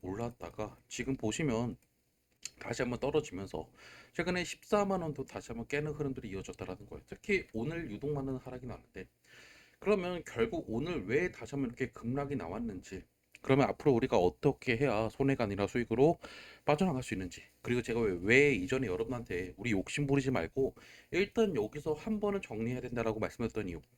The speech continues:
기존 주주를 보면서 다시 한번 제가 여러분한테 말씀드릴게요. 영상 시청 전에 밑에 좋아요, 구독 버튼 부탁드릴게요. 사실 제가 여러분들한테 말씀드렸던 게 뭐냐면, 우리가 일단 이 종목을 물론 좋은 기업이다라고 말씀드렸지만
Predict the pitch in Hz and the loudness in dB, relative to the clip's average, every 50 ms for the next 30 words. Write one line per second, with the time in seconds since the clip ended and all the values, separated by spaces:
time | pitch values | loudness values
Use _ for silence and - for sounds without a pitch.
0 | - - - - - _ - - 131 131 - 180 180 160 - 110 104 - 117 117 | -20 -20 -20 -20 -20 _ 0 0 2 6 8 8 6 6 4 0 2 2 4 4
1 | 120 117 - - 101 107 110 120 113 - - 90 - - 107 95 - 107 117 113 | 2 2 0 0 0 0 0 0 -4 -6 -6 -8 -6 -6 -4 -2 0 0 0 0
2 | - 95 82 82 - - 101 92 80 - 123 139 151 147 - - 80 78 - - | 0 -2 -2 -2 -2 -4 -4 -4 -2 2 4 4 4 2 -2 -6 -6 -6 -4 -4
3 | 110 90 90 92 - 76 73 - - - - - - - - - - 131 143 170 | -4 -4 -4 -4 -6 -8 -10 -12 -14 -18 -18 -16 -16 -18 -2 4 6 8 8 6
4 | 180 190 190 185 - - - - 160 143 - - 107 107 101 - 92 - - 101 | 4 2 0 0 -2 -2 -2 2 2 2 2 2 0 0 0 -2 -4 -8 -6 -6
5 | 92 - - 104 107 104 101 - - 95 - - 92 - - - 151 160 156 - | -6 -4 -2 -2 0 0 -2 -4 -6 -10 -12 -12 -14 -6 -2 0 0 0 0 -4
6 | - - - 87 - - - 87 82 - - 78 - - _ _ _ _ _ - | -8 -12 -14 -14 -12 -10 -8 -8 -8 -8 -8 -10 -10 -12 _ _ _ _ _ -18
7 | - - - - - - 208 214 - 247 240 214 165 - 170 131 95 104 127 147 | -18 -18 -18 -4 2 4 4 6 6 4 4 4 4 6 6 6 8 8 6 4
8 | 165 165 156 156 147 - - 101 101 101 95 87 - 98 107 107 - 175 160 156 | 4 4 2 2 2 2 2 2 2 2 0 0 2 2 2 2 0 -4 -4 -4
9 | - - 117 110 113 - - 87 82 76 78 107 117 - - _ - 107 127 190 | -2 -2 -2 -2 -2 -4 -6 -6 -6 -6 -6 -6 -6 -8 -10 _ -4 0 2 2
10 | 214 - 160 151 175 170 120 95 - - - 175 208 202 - - 196 190 170 113 | 4 4 4 4 6 6 4 2 2 0 0 0 0 0 2 2 2 2 2 2
11 | 113 127 131 - 104 104 120 135 127 95 104 123 123 87 78 - _ _ - - | 0 -2 -2 -2 -2 0 0 0 2 2 2 2 2 0 -4 -8 _ _ -6 -4
12 | 139 190 214 233 220 - - 127 139 156 160 147 - - 113 110 113 117 120 113 | -2 0 2 2 2 2 4 6 6 6 6 4 4 4 4 4 6 4 4 4
13 | 113 113 104 110 101 98 87 - - 113 104 - 101 - - - 131 160 175 | 4 4 4 4 4 2 2 0 -2 -8 -6 -6 -8 -8 -4 0 0 0 0